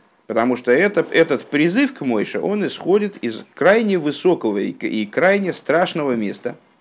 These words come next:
«Ойрен сей васойвив кулалмен», ой, из, с уровня бесконечного света, который ок-, окружает миры. «Ато кодыш шелимайда мишимхо кодыш».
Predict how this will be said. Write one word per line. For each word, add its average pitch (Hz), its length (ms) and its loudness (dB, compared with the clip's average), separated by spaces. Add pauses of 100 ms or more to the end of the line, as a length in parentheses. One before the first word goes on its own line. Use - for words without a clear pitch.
(460)
«Ойрен 190 400 8
сей 196 240 2
васойвив 175 520 0
кулалмен», 113 600 0 (240)
ой, 110 180 -2
из, 104 540 -6
с - 220 -12
уровня 120 380 0
бесконечного 117 680 -4
света, 156 280 -2
который 107 380 -2
ок-, - 180 -8
окружает 120 680 2
миры. 104 360 -4 (680)
«Ато 202 340 4
кодыш 165 480 -2
шелимайда 147 640 -2
мишимхо 139 580 -4
кодыш». 110 600 -6